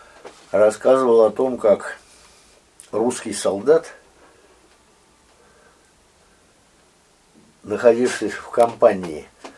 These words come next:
англичанина или американца и француза, попал в плен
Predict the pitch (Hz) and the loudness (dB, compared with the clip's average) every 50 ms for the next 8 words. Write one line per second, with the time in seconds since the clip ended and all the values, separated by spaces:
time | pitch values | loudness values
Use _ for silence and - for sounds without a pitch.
0 | _ _ _ _ _ _ _ - 104 104 101 98 113 120 123 120 - - 165 175 | _ _ _ _ _ _ _ -12 -10 -10 -6 -2 0 0 0 0 0 4 6 6
1 | 180 170 151 123 107 98 85 73 67 - - - - _ _ _ _ _ _ _ | 6 6 2 -2 -4 -6 -8 -10 -12 -14 -16 -20 -20 _ _ _ _ _ _ _
2 | _ _ _ _ _ _ _ _ _ _ _ _ _ - - _ _ _ _ _ | _ _ _ _ _ _ _ _ _ _ _ _ _ -20 -20 _ _ _ _ _
3 | _ _ _ _ _ _ _ _ _ _ _ _ _ _ _ _ _ - 127 131 | _ _ _ _ _ _ _ _ _ _ _ _ _ _ _ _ _ -2 0 2
4 | 131 123 123 123 117 - - - 117 117 113 120 123 127 131 127 - - 170 180 | 4 6 6 6 4 2 -2 -4 -4 0 2 4 4 4 2 0 2 4 6 6
5 | 180 170 151 - - - 117 107 98 95 92 - - - _ _ _ _ _ _ | 4 2 -2 -6 -4 -2 0 2 2 2 0 -2 -6 -12 _ _ _ _ _ _
6 | _ _ _ _ _ _ _ _ _ _ _ _ _ _ _ _ _ _ _ - | _ _ _ _ _ _ _ _ _ _ _ _ _ _ _ _ _ _ _ -8
7 | 135 117 - - 139 139 135 135 135 - - 220 233 208 - 113 92 - - - | -8 -4 2 4 4 4 4 2 -2 -6 -4 -2 -2 -2 -2 -2 -4 -4 -6 -12
8 | _ _ _ _ _ _ _ _ _ - - - _ _ _ _ _ _ _ _ | _ _ _ _ _ _ _ _ _ -20 -20 -20 _ _ _ _ _ _ _ _
9 | _ _ _ _ _ _ _ _ _ _ _ _ _ _ _ _ _ _ _ - | _ _ _ _ _ _ _ _ _ _ _ _ _ _ _ _ _ _ _ 0
10 | 104 104 - - 151 165 165 151 - - - - 117 113 131 147 160 160 160 | 0 2 2 2 2 2 2 0 -6 -8 -10 -6 0 4 6 6 6 6 2